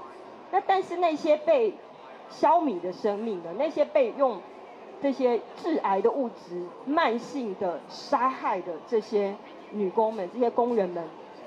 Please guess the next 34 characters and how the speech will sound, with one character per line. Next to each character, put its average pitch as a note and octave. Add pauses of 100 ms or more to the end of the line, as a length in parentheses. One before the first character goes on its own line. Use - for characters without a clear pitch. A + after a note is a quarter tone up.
(120)
这 E4+
样 E4
子 A#3
不 G#3
叫 A#3+
杀 G#3
人 F3+
吗？ D#3+ (960)
而 C#4+
且 -
那 A4
个 D4
是 D#4+
致 C#4
意， A#3+
那 D#4+
个 E4
是， C4+ (960)
那 G#4+
是 G#4+
有 G#3
意 C#4+
的 F3
耶， D#3 (140)
因 E4+
为 D#4+
他 D#4+
们 D4
根 D#4+
本 A#3+
就 A#3+
是 C4
知 -
道 C4+